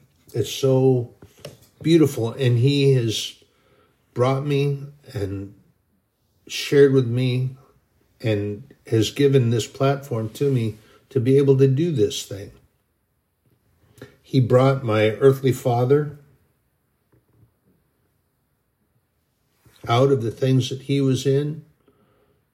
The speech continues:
and now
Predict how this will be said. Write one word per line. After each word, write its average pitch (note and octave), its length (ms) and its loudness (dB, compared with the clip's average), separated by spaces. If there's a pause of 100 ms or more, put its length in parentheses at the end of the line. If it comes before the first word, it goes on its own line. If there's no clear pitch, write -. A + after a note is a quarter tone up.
(1500)
and A2 180 0
now C3+ 580 2